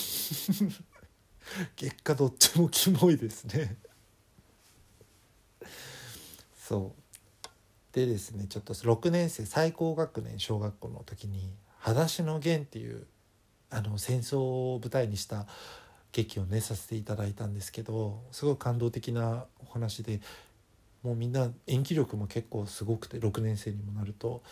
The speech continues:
本当に演技しながらちょっと涙目になりながら、演技してるみたいな、あの、主人公のゲンであっ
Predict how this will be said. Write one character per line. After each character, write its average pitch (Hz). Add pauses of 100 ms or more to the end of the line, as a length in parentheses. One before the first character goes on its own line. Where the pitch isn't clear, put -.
(260)
本 160
当 170
に 151 (360)
演 170
技 143
し 120
な 110
が 107
ら 98
ち -
ょ -
っ -
と 110
涙 113
目 185
に 147
な 117
り 107
な 104
が 104
ら、 101 (460)
演 113
技 104
し -
て 107
る 101
み 98
た 110
い 107
な、 110 (180)
あ -
の、 98
主 92
人 113
公 107
の 98
ゲ 113
ン 107
で 107
あ 104
っ 101